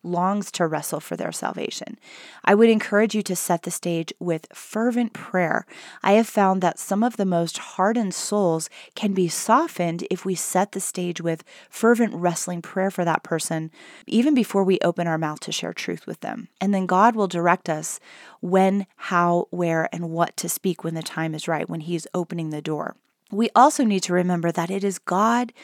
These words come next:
who does the work of rescuing a soul. We are simply tools. We are vessels in his hands. We are conduits to communicate his truth and his light, but he is the only one who can truly change a soul. And so placing that burden back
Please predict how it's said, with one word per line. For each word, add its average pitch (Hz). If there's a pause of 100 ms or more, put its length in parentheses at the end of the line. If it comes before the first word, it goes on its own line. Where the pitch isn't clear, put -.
(240)
who 220
does 185
the 185
work 165
of 160
rescuing 165
a 156
soul. -
We 196
are 233
simply 190
tools. 170
We 175
are 165
vessels 190 (340)
in 190
his 175
hands. 170
We 170
are 160
conduits 202 (400)
to 208
communicate 196
his 165
truth 147
and 160
his 160
light, 160
but -
he 226
is 233
the 220
only 185
one 175
who 160
can 175
truly 170 (320)
change 190
a -
soul. -
And 175
so 175
placing 220
that 190
burden 180
back 170